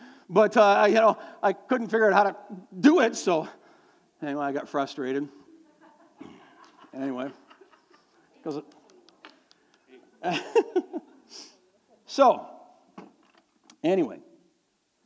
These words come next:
the reason I didn't take up the offering earlier is I was hoping to kinda pull some more out of you. Just being honest.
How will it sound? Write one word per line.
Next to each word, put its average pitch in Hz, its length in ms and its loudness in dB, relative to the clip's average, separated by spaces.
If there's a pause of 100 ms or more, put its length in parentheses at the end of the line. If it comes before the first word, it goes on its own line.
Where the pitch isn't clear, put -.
(360)
the 110 80 -14
reason 208 220 0
I 180 80 0
didn't 180 140 -2
take 160 120 -4
up 143 60 -6
the 135 100 -4
offering 131 320 -4
earlier 104 340 -8
is - 140 -18 (460)
I 110 80 -14
was 104 100 -18
hoping 127 300 -10
to 98 80 -18 (120)
kinda 101 260 -14 (960)
pull 143 160 -6
some 120 160 -14
more 113 200 -8
out 104 60 -12
of 95 80 -14
you. 85 140 -20 (4000)
Just - 180 -10
being 180 160 2
honest. 196 440 0